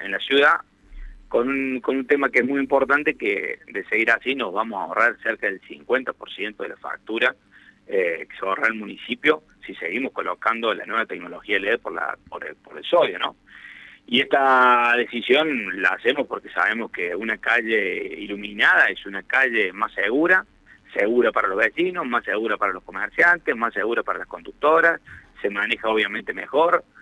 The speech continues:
ya lo dicen todos los organismos internacionales, que, que el led es altamente, eh, mejor en, en, para, para poder conducir,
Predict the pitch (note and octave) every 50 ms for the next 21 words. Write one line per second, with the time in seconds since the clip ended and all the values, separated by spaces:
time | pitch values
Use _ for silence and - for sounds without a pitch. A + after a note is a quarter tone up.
0 | - _ _ - - G2+ G2 G2 F#2+ G2 G2+ - - F#2 F2 E2 D#2+ - - -
1 | C3+ C3+ A#2 G2+ F#2 - - - - _ _ - - _ - - G#2+ - G2 G2+
2 | A2 G#2+ G#2 G#2 G2+ - - - C#2+ - - F2 F2 A#2 C3+ C#3+ C#3+ B2 - -
3 | F#2+ F2+ - - - - - F#2 F#2+ G2 G#2+ G#2+ G#2 F2+ - - F#2 - - -
4 | _ _ _ - - _ _ - G#2+ A2 G#2+ - - - - G#2 G2+ F#2+ - G2+
5 | F#2 F2+ F#2 - - - - _ _ _ _ _ _ - - G2+ F#2 F2+ F2 F2
6 | F2 F2+ F#2 G2 F#2 - - A#2+ B2 A#2 G#2+ F#2+ E2+ D#2+ E2 - - F#2+ - -
7 | _ _ - F#2+ F#2 F2 - - F2+ F2+ - _ - G2+ G2+ G2+ - G2 F#2+ F#2+
8 | E2 - - D3+ D#3+ E3+